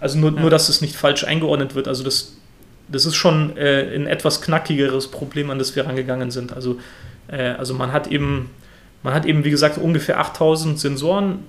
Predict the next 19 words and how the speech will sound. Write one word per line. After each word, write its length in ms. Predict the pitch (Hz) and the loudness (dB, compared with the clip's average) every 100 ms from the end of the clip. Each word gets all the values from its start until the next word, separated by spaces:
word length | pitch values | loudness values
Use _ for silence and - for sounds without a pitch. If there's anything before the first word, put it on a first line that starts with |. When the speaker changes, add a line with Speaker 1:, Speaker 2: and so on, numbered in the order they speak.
| - | -14
Speaker 1:
die 340 | 151 151 151 | -6 -4 -4
jede 300 | - 147 156 | 0 4 4
Sekunde 640 | 151 151 160 156 151 143 - - | 4 0 2 4 6 4 0 -12
ein 200 | 143 143 | -6 -4
Signal, 640 | 135 135 135 131 131 131 135 | -4 -4 -4 2 4 4 2
äh, 120 | 135 | -2
senden 360 | 127 131 127 123 123 | 0 0 -2 -6 -6
und 100 | 127 | -6
es 160 | - | -4
wird 140 | 143 143 | -2 -2
dann 260 | 135 135 - - | -2 -4 -12 -8
live 400 | 147 127 139 139 - | 0 4 4 0 -6
in 180 | 139 135 | -6 -4
eine, 300 | 131 123 117 - - - - - - | -4 -4 -8 -14 -18 -18 -20 -20 -8
äh, 180 | 127 120 | -4 -4
Cloud-Datenbank 840 | - 127 127 131 127 135 117 170 | 2 2 4 2 0 -2 -6 -6
geschrieben. 440 | 123 - 131 120 117 - - - - - - - - - - | -10 -8 -8 -8 -12 -18 -20 -20 -20 -20 -20 -20 -20 -14 -6
Ähm, 320 | 131 127 120 - - | -4 -4 -6 -8 -6
Speaker 2:
Mhm. 200 | 131 | -2